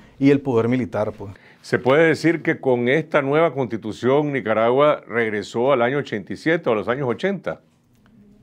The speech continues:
Speaker 1: Efectivamente, Nicaragua regresa de alguna manera a los años ochenta en algunas de las disposiciones que se han adoptado.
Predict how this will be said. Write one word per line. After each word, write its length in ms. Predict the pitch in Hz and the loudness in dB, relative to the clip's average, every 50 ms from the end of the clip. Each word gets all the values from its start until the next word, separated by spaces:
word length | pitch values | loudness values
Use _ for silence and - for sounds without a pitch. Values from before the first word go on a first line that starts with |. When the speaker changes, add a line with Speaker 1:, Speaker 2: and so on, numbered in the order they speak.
| _ _ _ _ _ - 165 - _ - | _ _ _ _ _ -20 -20 -18 _ -2
Speaker 1:
Efectivamente, 800 | 156 143 135 135 127 110 143 151 170 151 147 165 160 - 127 110 | 0 0 0 0 -2 -2 0 2 2 2 2 0 0 -2 -4 -4
Nicaragua 420 | 110 104 120 117 123 139 160 170 | -4 -4 -4 -2 0 2 2 2
regresa 640 | 165 147 127 131 147 165 160 160 - 180 175 175 160 | 2 0 0 0 0 -2 -2 -4 -4 -2 0 0 0
de 120 | 135 135 | 0 -2
alguna 260 | 127 127 131 147 160 | -2 -2 -4 -4 -4
manera 240 | 156 151 151 156 160 | -4 -4 -4 -4 -4
a 20 | |
los 140 | 160 147 147 | -4 -6 -6
años 200 | 147 151 160 160 | -8 -8 -8 -8
ochenta 480 | 160 156 156 - 147 147 147 151 160 147 139 | -10 -10 -8 -8 -8 -6 -4 -4 -2 -2 -2
en 80 | 131 | -2
algunas 320 | 120 110 113 139 156 156 156 | -4 -4 -4 -4 -2 -2 -2
de 40 | |
las 140 | 147 139 131 | -2 -2 -2
disposiciones 800 | 120 123 120 - 131 110 - 110 104 - 139 143 147 156 165 156 | -4 -6 -8 -8 -10 -10 -10 -12 -10 -6 -4 -4 -4 -4 -4 -6
que 120 | - 139 | -6 -8
se 140 | - - 139 | -6 -4 -4
han 80 | 131 139 | -2 0
adoptado. 640 | 143 156 156 151 175 156 135 127 127 147 175 170 | 0 0 0 2 2 2 4 4 2 0 0 -4